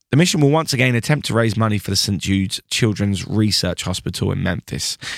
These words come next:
Isaacman will again be commanding the mission, but this time he includes his friend Scott Petit alongside two SpaceX employees who helped massively with the Inspiration four mission, Anna Menon and Sarah Gillers.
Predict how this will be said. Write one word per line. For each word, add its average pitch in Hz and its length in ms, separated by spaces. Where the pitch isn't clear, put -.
Isaacman 123 680
will 120 420
again 123 500
be 160 120
commanding 104 760
the 101 100
mission, 95 380
but 87 200
this 147 180
time 120 280
he 110 160
includes 107 420
his 107 180
friend 165 380
Scott - 260
Petit 147 460
alongside 123 520
two 185 160
SpaceX 160 600
employees 113 600
who 135 100
helped 139 240
massively 127 640
with 98 120
the 110 80
Inspiration 107 520
four 127 240
mission, - 340
Anna 147 240
Menon 117 400
and 117 160
Sarah 95 340
Gillers. 80 500